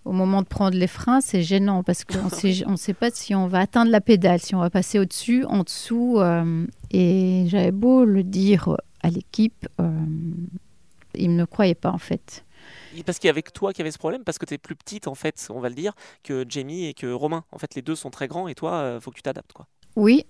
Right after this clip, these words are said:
Speaker 1: il y avait ce, cette question-là aussi, et, euh, peut-être une question de pression de pneus.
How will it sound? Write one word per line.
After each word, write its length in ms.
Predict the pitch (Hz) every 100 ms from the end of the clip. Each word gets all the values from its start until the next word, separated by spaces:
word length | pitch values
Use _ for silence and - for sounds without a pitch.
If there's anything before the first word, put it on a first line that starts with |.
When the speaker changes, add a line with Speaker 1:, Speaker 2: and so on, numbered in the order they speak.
| -
Speaker 1:
il 80 | 214
y 60 | 202
avait 320 | 190 190 196
ce, 240 | - - 190
cette 340 | - 214 196
question-là 580 | 226 190 - 208 196 190
aussi, 480 | 190 - 226 277 311 -
et, 340 | 196 190 185
euh, 640 | 180 170 180 180 180 185 202
peut-être 420 | - 202 202 196 190
une 100 | 170
question 320 | 185 - 185
de 60 |
pression 460 | - - 196 - 185
de 100 | 180
pneus. 560 | - - 208 240 254